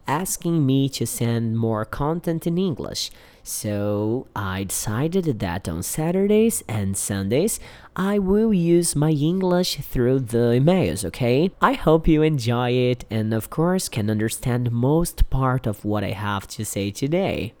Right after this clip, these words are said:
Let's start talking about fluency.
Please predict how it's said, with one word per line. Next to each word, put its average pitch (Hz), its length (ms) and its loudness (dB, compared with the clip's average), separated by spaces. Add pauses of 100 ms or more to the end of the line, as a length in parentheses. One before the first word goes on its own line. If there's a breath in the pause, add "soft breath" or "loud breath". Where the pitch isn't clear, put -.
Let's 320 400 -4
start 165 340 -4
talking 160 400 -4
about 147 480 -2
fluency. 101 1120 0